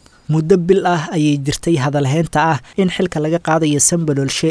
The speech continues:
dibna loo soo celinayo Mahad Salaad, iyadoo warbaahinta qaarkeed ay xitaa baahisay in la magacaabay Mahad Salaad kol sii horreysay. Sida ay ku warramayaan ilo xog ogaal ah, magacaabistan ayaa waxa ay daba socotaa cadaadis xooggan oo ka yimid gudaha dowladda federaalka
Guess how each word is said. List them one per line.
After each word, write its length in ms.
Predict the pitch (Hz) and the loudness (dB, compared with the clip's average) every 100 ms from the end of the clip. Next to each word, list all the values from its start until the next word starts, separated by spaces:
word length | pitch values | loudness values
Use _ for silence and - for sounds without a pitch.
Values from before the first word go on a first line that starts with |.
| 175 | 0
dibna 340 | 147 170 151 | 2 2 2
loo 160 | 143 156 | 0 0
soo 200 | - 147 | 0 0
celinayo 440 | 135 156 156 139 135 | 0 0 -2 -2 0
Mahad 280 | 165 143 | 0 0
Salaad, 360 | - 143 143 139 131 _ _ _ - | -2 0 0 -2 -8 _ _ _ -2
iyadoo 300 | 170 196 180 | 2 4 4
warbaahinta 560 | 160 147 151 175 175 | 2 2 2 2 -2
qaarkeed 460 | 156 147 135 170 175 | -4 -4 -4 -4 -4
ay 100 | 151 | -6
xitaa 320 | - 170 151 | -4 -4 -2
baahisay 520 | 139 143 139 127 - 156 | -2 -2 0 -2 -2 -2
in 180 | 190 165 | 0 0
la 80 | |
magacaabay 540 | 143 139 135 139 131 139 | -2 -2 -2 -2 -2 -2
Mahad 280 | 156 147 - | 0 0 -2
Salaad 320 | 139 151 151 | -4 -4 -4
kol 160 | - 156 | -2 0
sii 200 | - 156 | 2 2
horreysay. 460 | 143 135 127 - 131 - _ _ _ - | 0 -2 -4 -6 -8 -14 _ _ _ -4
Sida 280 | - 202 190 | 0 2 2
ay 100 | 160 | -2
ku 120 | - 185 | 0 0
warramayaan 580 | 165 180 160 160 156 147 | 0 0 0 0 0 0
ilo 160 | 160 | -2
xog 200 | - 156 | 0 -2
ogaal 280 | 147 160 151 | 0 0 2
ah, 120 | 151 - - - - | 0 -4 -16 -18 -8
magacaabistan 760 | 151 139 147 180 - 180 170 | -2 0 2 2 0 2 0
ayaa 240 | 147 151 151 | 0 0 2
waxa 260 | 160 - | 0 -2
ay 100 | 143 143 | -4 -4
daba 220 | 143 165 | -4 -2
socotaa 480 | - 135 - 156 151 | -2 -4 -4 -2 0
cadaadis 420 | 135 156 170 165 - | 0 0 -2 -2 -2
xooggan 400 | 151 139 156 160 - - - - | -2 0 0 -2 -6 -16 -14 0
oo 100 | 160 | 0
ka 140 | - 190 | 2 0
yimid 340 | 170 165 160 | 0 0 -4
gudaha 320 | 143 151 175 151 | -2 0 2 2
dowladda 380 | 151 165 151 | 0 0 -2
federaalka 600 | - 156 151 143 147 - | -4 -4 -2 -2 -4 -2